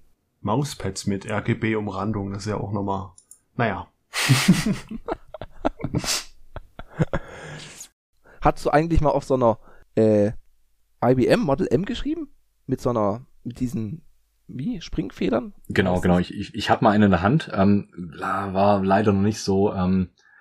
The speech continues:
Speaker 3: noch nicht so auf das Thema geeicht, dass ich die irgendwie annähernd so beurteilen konnte,
Speaker 2: Mhm.
Speaker 3: wie ich's gern jetzt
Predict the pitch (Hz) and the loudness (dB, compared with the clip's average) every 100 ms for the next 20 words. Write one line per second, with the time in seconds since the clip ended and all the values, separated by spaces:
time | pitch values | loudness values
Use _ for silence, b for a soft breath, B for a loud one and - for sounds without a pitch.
0 | b b b b 101 104 104 95 98 - | b b b b 4 6 6 4 2 4
1 | 117 90 80 82 92 - - - 87 85 | 4 4 0 2 0 -2 -14 -4 -2 0
2 | 95 92 90 92 92 95 92 90 - _ | 0 2 0 0 2 4 4 2 -2 _
3 | _ - 98 95 - 110 90 92 87 95 | _ -4 0 2 4 2 4 2 2 2
4 | 92 90 85 - 90 90 87 92 - - | 2 0 -4 -6 0 2 2 0 -2 -10
5 | - | -12